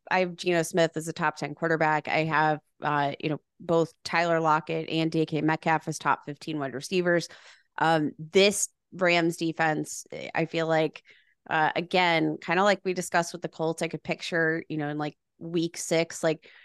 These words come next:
stream, stream your wide receiver, stream literally anybody against the Rams defense, because I do think this is just going to be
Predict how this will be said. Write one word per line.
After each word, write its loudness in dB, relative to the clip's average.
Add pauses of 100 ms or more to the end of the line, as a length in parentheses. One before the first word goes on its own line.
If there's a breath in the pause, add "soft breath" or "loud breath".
(720 soft breath)
stream, 2
stream 0
your 2
wide 6
receiver, 0
stream -2
literally 4
anybody 2
against -2
the -4
Rams 0
defense, -4
because -8
I -2
do -2
think -2
this -6
is -12
just -6
going -2
to 0
be 0